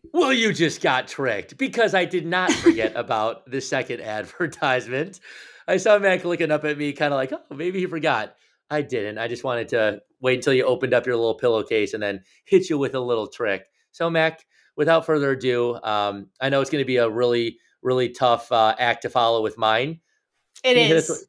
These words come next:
Speaker 1: <laughs>
Speaker 2: It's gonna be really
Speaker 1: can you,
Speaker 2: difficult.
Speaker 1: can you hit us with the second ad of the week, please?
Speaker 2: Sure. Happy to.
Speaker 1: <laughs>
Speaker 2: This Making Waves N F L Confidence Pool Podcast episode is brought to you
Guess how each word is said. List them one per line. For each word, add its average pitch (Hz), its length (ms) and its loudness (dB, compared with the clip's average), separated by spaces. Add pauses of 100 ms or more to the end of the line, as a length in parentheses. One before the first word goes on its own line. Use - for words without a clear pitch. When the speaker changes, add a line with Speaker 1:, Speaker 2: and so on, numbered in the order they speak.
Speaker 1:
<laughs> - 220 -6
Speaker 2:
It's 180 80 2
gonna 254 120 -2
be 247 120 -2
really 226 60 0
Speaker 1:
can 220 80 2
you, 220 60 0
Speaker 2:
difficult. 226 520 -2
Speaker 1:
can 180 140 2
you 175 100 4
hit 175 120 6
us 180 140 2
with 160 100 -2
the 143 80 -4
second 151 320 0
ad 139 160 2
of 135 80 -2
the 127 60 0
week, 135 200 -4
please? 156 340 -6 (560)
Speaker 2:
Sure. - 480 -6 (140)
Happy 285 240 -2
to. - 200 -10 (720)
Speaker 1:
<laughs> 139 120 -8 (680)
Speaker 2:
This 196 1040 -4
Making 226 760 -6
Waves 208 880 -4
N 320 100 2
F 262 160 -6
L 214 320 -2
Confidence 233 380 -2
Pool 240 200 -6
Podcast 214 640 -6
episode 233 560 -6
is 247 380 -4
brought 339 300 -6
to 226 80 -20
you 190 160 -20